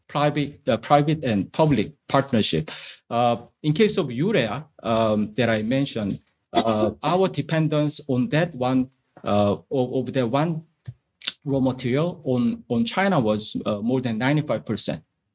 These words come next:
But in this case of rare gases,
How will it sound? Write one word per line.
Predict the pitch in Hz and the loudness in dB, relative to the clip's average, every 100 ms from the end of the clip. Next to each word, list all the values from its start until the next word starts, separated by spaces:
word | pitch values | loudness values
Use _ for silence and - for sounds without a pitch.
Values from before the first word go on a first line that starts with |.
| _ - | _ 2
But | 120 120 - _ | 4 2 -6 _
in | 139 131 | -4 0
this | 208 - | 0 -2
case | 180 165 160 | -2 -2 0
of | 120 95 | -2 0
rare | 135 131 | 0 2
gases, | 110 117 - 196 190 | -2 -2 0 0 0